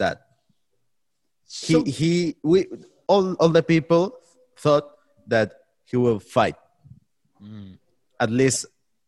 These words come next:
Speaker 3: He's a
Speaker 1: for a
Speaker 3: quitter to
Speaker 1: few,
Speaker 3: some.
Speaker 1: for a few time. Yeah,
Speaker 3: Yeah.
Speaker 1: we all think Vizcarra is a pussy. You can say that in a tweet.
Speaker 2: <laughs> Free speech.
Speaker 1: <laughs> Free speech. It's free speech,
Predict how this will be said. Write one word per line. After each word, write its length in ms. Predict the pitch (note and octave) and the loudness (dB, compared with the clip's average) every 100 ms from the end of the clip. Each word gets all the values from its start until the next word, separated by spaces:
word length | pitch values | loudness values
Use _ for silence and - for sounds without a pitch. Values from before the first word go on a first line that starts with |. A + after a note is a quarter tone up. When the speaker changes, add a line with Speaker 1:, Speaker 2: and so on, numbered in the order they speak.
| _ | _
Speaker 3:
He's 60 | - | -4
a 20 | |
Speaker 1:
for 100 | C3+ A2+ | 0 4
a 20 | |
Speaker 3:
quitter 200 | G#3 C#3 | 4 2
to 40 | |
Speaker 1:
few, 220 | A#2+ A#2+ | 2 0
Speaker 3:
some. 240 | A#2 G2+ E2+ | -2 -6 -6
Speaker 1:
for 120 | A#2 | -6
a 60 | G#2+ | -4
few 140 | A#2+ | -4
time. 320 | G#2 F2 E2 _ _ _ - | -4 -6 -6 _ _ _ 0
Yeah, 180 | B2+ F#2 | 0 0
Speaker 3:
Yeah. 100 | F2+ _ | -10 _
Speaker 1:
we 160 | C3 D3 | 0 4
all 160 | D3+ D3+ | 4 2
think 460 | D3+ C#3 C#3 A#2+ _ | 0 0 0 -4 _
Vizcarra 400 | - A#2+ - A#2 | -10 -6 0 0
is 140 | A2 A#2+ | 0 -4
a 60 | |
pussy. 400 | G2+ G#2+ F#2 - _ _ | -4 -4 -6 -12 _ _
You 100 | - | -8
can 140 | B2 B2+ | -4 -4
say 180 | - B2 | -2 -2
that 260 | A2+ A#2 | 0 -2
in 140 | A2+ A2 | -2 -4
a 60 | |
tweet. 220 | - F#2 - | -4 -2 -2
Speaker 2:
<laughs> 1400 | - B3 E4 - A#4+ - - - _ D#4 G#3+ - - | -2 -2 -2 -2 -6 -4 -8 -8 _ -8 -8 -8 -8
Free 120 | D4 | -4
speech. 500 | D4 F#3 B2 - - - - - - _ - | -2 -2 -6 -8 -14 -16 -20 -20 -20 _ -6
Speaker 1:
<laughs> 600 | - - G3+ - F#3 - | -2 2 2 2 0 0
Free 160 | E3 G3+ | 0 0
speech. 340 | - C#4+ A#2+ | -2 -4 -2
It's 140 | C3+ | -6
free 140 | - E3 | -4 -6
speech, 300 | - G3 | -4 -8